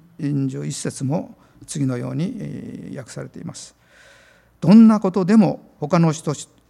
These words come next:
人からしてもらいたいと思っていることは、その人にも同じようにしてあげなさい」ね。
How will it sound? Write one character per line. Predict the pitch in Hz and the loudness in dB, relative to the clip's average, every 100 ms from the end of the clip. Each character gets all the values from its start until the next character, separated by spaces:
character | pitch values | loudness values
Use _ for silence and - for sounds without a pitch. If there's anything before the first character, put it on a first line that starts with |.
| _ | _
人 | - - 190 | -10 -6 -2
か | 139 | -2
ら | 120 | -4
し | - | -4
て | 180 | 0
も | 196 | 0
ら | 202 202 | 0 -2
い | |
た | 190 185 | -4 -6
い | 175 | -4
と | 170 - - | -8 -8 -2
思 | 165 | 0
っ | - | 0
て | - 202 | -2 -2
い | 180 | -2
る | |
こ | 180 156 | -4 -2
と | 170 | -2
は、 | 160 | -2
そ | - | 0
の | 170 156 | 0 0
人 | 160 | 0
に | 151 | 2
も | 160 196 - | 2 0 0
同 | 147 156 | 2 2
じ | 165 190 | 0 0
よ | |
う | 180 | 0
に | 180 | -2
し | - | -4
て | - - | -12 -12
あ | 120 | -8
げ | 123 | -6
な | 127 | -6
さ | - | -8
い」 | 135 _ _ - _ _ _ _ _ _ _ | -12 _ _ -20 _ _ _ _ _ _ _
ね。 | 156 160 | -10 -10